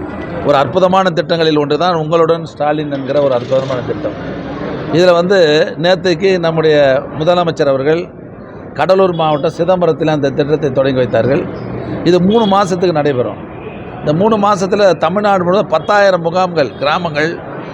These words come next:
ஊராட்சி அளவுல, அதாவது, ம-, நகராட்சியில ரெண்டு வா-, நகராட்சி வார்டுல ரெண்டா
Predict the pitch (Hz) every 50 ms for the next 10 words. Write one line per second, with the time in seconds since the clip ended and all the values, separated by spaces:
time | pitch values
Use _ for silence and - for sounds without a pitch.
0 | - - - 160 190 190 185 165 - 156 147 143 139 135 139 151 160 165 170 -
1 | - - - - - - - - - - - 156 160 170 170 160 160 165 160 147
2 | 143 156 160 180 190 190 165 127 175 170 165 160 170 175 175 185 175 170 165 160
3 | 156 160 - - 147 151 160 175 175 180 180 165 - 175 165 151 151 160 170 175
4 | 170 165 170 165 156 160 170 185 185